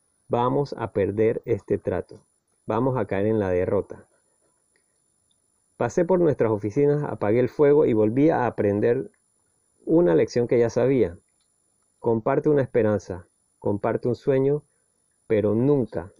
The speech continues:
compartas una duda. En este punto, usted comienza a formular su plan de acción. Este es el modelo que lo mantiene apuntando en la dirección general a la que desea dirigirse a medida que avanza en el proceso del acuerdo.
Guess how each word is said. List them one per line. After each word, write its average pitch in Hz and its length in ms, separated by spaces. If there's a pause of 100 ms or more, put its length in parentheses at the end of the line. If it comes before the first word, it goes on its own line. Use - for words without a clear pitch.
compartas 107 520
una 104 260
duda. 92 320 (2500)
En 123 120
este 151 240
punto, 123 400
usted 135 300
comienza 135 420
a - 20
formular 107 440
su - 120
plan 110 400
de 98 80
acción. 98 420 (520)
Este 113 240
es 135 80
el 123 60
modelo 120 540
que - 120
lo 101 80
mantiene 110 500
apuntando 123 760
en 135 80
la 113 100
dirección 98 420
general 117 500 (320)
a 110 60
la 104 120
que 104 160
desea 98 320
dirigirse 120 560
a 113 40
medida 104 340
que 104 100
avanza 98 320
en 107 120
el 98 80
proceso 104 500
del 104 160
acuerdo. 95 520